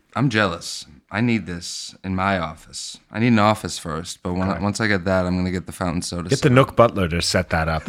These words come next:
Speaker 1: <laughs> Yeah, yeah.
Speaker 2: Your World War Twos, sir.
Speaker 1: But yeah, Ben, I mean, we've called you out before. We need you here in the chill zone with some McDonald's Sprites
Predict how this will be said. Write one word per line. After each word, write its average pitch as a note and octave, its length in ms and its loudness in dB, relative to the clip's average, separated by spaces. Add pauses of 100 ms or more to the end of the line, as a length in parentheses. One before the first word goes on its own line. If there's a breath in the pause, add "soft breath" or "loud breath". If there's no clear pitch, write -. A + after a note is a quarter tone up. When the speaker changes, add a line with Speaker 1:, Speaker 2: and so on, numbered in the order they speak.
(120)
Speaker 1:
<laughs> - 520 -12
Yeah, E3+ 200 -6
yeah. C#4+ 160 -4
Speaker 2:
Your D3 220 8
World F3 420 6
War F3+ 300 6
Twos, G#2+ 640 2
sir. D#2 680 0 (560 soft breath)
Speaker 1:
But B2+ 80 -2
yeah, A2 160 4
Ben, D3 880 4
I A2 80 -2
mean, A2 220 4
we've A2+ 240 0
called C3 260 2
you A2 80 4
out F#2+ 120 2
before. F2+ 680 -6 (260)
We A2+ 140 4
need C3+ 180 4
you A#2+ 120 -2
here A2 60 4
in G2+ 60 4
the G2 60 4
chill F#2+ 240 -2
zone F2 340 -6 (480)
with G2+ 80 -8
some G#2+ 140 -2
McDonald's F#2+ 500 0
Sprites F2 600 -4